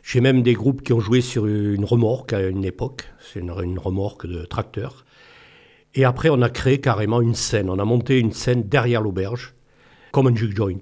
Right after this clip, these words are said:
pareil. C'était identique. Et le point d'orgue a été la soirée, euh, on est parti peut-être de dix spectateurs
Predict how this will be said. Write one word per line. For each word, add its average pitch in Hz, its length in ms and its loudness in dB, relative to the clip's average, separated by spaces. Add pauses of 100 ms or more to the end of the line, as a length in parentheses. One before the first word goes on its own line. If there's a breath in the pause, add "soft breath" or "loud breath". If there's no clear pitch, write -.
(200)
pareil. 85 400 -4 (220)
C'était - 240 -6
identique. - 580 -6 (760 soft breath)
Et 120 480 4 (560)
le 123 100 2
point 127 160 2
d'orgue 127 300 2
a 113 60 4
été 113 440 2
la 104 140 0
soirée, 110 480 -2
euh, 85 880 -10
on 82 80 -10
est 87 80 -8
parti - 400 -10
peut-être - 540 -10
de 90 320 -6
dix 87 320 -12
spectateurs - 720 -8